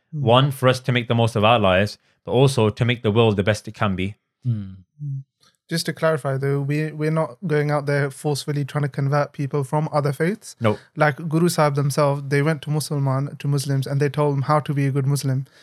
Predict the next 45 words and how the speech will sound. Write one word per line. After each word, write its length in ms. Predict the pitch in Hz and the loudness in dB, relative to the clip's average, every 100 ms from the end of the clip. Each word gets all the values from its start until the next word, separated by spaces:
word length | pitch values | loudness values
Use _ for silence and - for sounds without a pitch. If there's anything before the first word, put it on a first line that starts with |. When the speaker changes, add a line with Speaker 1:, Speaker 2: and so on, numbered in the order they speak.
| _ - | _ -4
Speaker 1:
And 120 | 139 | 0
they 80 | 139 | 0
told, 260 | 135 151 139 | 2 2 2
like, 220 | 135 - | 0 0
Hindus 340 | 160 156 143 | 0 2 2
how 140 | 147 143 | 2 0
to 120 | 135 | 0
be 120 | 139 | -2
good 240 | 135 143 | 0 -2
Hindus, 340 | 160 160 143 135 | 0 0 2 2
right? 180 | 165 - _ - - - _ - | 0 -2 _ -20 -20 -20 _ -2
And 180 | 139 135 | 0 2
so, 200 | 156 151 | 2 4
like, 220 | 143 127 | 2 0
ev-, 140 | 165 151 | -2 -2
even 280 | 165 160 160 | 0 2 2
in, 140 | 156 | 2
uh, 200 | 139 139 | 2 0
Gurbani, 420 | 131 135 143 147 135 | 0 0 2 2 0
there's 160 | 135 131 139 | 0 0 -2
a 60 | |
Shabad 160 | 135 131 | -2 -2
that, 140 | 120 | -4
"Sarab 320 | 127 143 143 | -2 -2 0
Dharam, 520 | 143 131 135 135 151 175 | -2 -2 -2 -2 -4 -6
Meh 220 | 160 139 | -4 -2
Shreshth 340 | 135 139 147 - | 0 0 -2 -2
Dharam, 360 | 127 131 143 135 | -6 -4 -2 -2
Har 160 | 143 | -2
Ko 100 | 135 | -2
Naam 300 | 139 135 135 | -2 0 -2
Jap 200 | 131 127 | -2 -4
Nirmal 440 | 135 143 143 135 123 | -2 0 0 -2 -2
Karam," 260 | 123 117 | -6 -4
right? 200 | 123 156 - - _ - | -4 -4 -8 -20 _ -4
That 180 | 131 135 | -2 0
the 80 | |
highest 440 | 127 156 170 165 - | 2 4 4 2 -2
faith 240 | 156 139 | -2 -2
of 120 | 139 | 0
all 280 | 147 147 170 - _ _ | 2 2 0 -6 _ _
is 140 | 151 135 | -4 0
the 80 | |
one 220 | 135 143 135 | 0 2 2
that 280 | 131 - | 0 -2